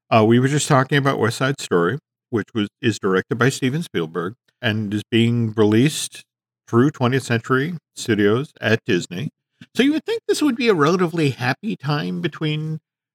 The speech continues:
Disney and Amblin, right? In fact, uh, weren't you just mentioning, was it this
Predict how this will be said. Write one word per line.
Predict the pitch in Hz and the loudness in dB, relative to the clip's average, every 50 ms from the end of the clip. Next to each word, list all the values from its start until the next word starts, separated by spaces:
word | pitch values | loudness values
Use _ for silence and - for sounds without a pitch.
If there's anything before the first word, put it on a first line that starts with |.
| _ _ _ | _ _ _
Disney | 135 135 131 - - 170 170 170 175 175 175 - | 2 2 2 2 -4 -2 -2 0 -2 -2 -4 -4
and | - 151 139 | -2 0 0
Amblin, | 135 135 139 160 190 247 294 311 311 320 | 2 0 0 0 -2 -4 -6 -8 -10 -10
right? | 285 214 - 131 160 - 349 330 _ _ - - _ _ - | -4 -2 0 0 0 -2 -6 -10 _ _ -20 -20 _ _ 0
In | 175 131 | 2 4
fact, | 175 160 151 147 - - | 4 4 4 2 0 -6
uh, | 147 143 170 156 151 151 | -2 2 2 2 2 2
weren't | 147 135 143 180 185 - | 2 2 2 2 2 0
you | 208 202 | -2 0
just | 180 185 - - | 0 -2 -2 0
mentioning, | 170 160 151 - 180 165 170 170 170 170 170 170 - _ _ _ | -2 -2 0 0 0 0 0 -2 -2 -4 -6 -8 -10 _ _ _
was | 180 156 143 143 175 180 202 | -2 2 4 4 6 6 4
it | 185 165 - - _ _ | 0 0 -2 -18 _ _
this | 135 170 - - | 2 2 2 0